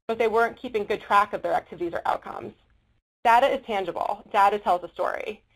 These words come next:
It's something a program officer can bring to their board. Even if your numbers aren't exactly where you wanted them to be at the end of your grant, it still opens the door for a conversation internally and with the funder.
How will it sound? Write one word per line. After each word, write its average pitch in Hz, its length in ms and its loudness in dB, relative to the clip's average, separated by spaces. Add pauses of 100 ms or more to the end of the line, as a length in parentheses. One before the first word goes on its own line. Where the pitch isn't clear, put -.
(240)
It's 226 140 -8
something 247 240 -2
a 254 60 -2
program 214 360 0
officer 226 300 0
can 185 140 -10
bring 180 160 -6
to - 100 -20
their 180 100 -4
board. 185 460 0 (1000)
Even 247 220 -4
if 294 100 -4
your 302 100 -2
numbers 247 360 0
aren't 214 220 0
exactly 196 460 -2
where 220 120 -2
you 208 140 -4
wanted 180 260 -2
them 208 220 -6
to 226 60 -18
be 226 200 -4
at 208 100 0
the 202 80 -8
end 190 160 -6
of 196 60 -8
your 196 100 -4
grant, 185 380 -4 (420)
it 226 120 -8
still 294 200 0
opens 247 320 2
the 262 80 -2
door 208 460 2
for 208 80 2
a 190 40 0
conversation 220 840 -4
internally 208 720 -4
and 180 160 -4
with 175 120 -8
the 190 80 -10
funder. 180 460 -6